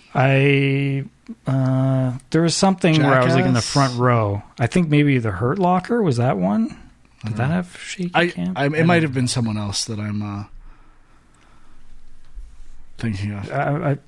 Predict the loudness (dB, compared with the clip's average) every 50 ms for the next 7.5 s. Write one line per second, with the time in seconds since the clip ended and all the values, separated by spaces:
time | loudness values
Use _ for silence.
0 | -8 -6 -6 -6 -4 -2 0 0 0 0 0 0 -2 -2 -2 -2 -2 -2 -4 -4
1 | -4 -4 -4 -4 -4 -6 -6 -6 -10 _ _ -18 -14 -14 -14 -14 -16 -20 _ _
2 | _ _ _ -20 _ _ _ -20 -20 -8 0 2 4 4 4 4 2 2 0 -2
3 | -4 -4 -4 -2 -2 -2 -4 -6 -6 -6 -6 -4 -4 -4 -6 -8 -10 -20 _ _
4 | _ _ _ _ _ _ _ _ _ _ _ _ _ _ _ _ _ _ _ _
5 | _ _ _ _ _ _ _ _ _ _ _ _ _ _ _ _ _ _ _ _
6 | _ _ _ -20 -16 -8 -4 -2 -2 -2 -2 -4 -6 -6 -4 -4 -4 -2 0 2
7 | 2 2 2 2 4 4 4 4 2 0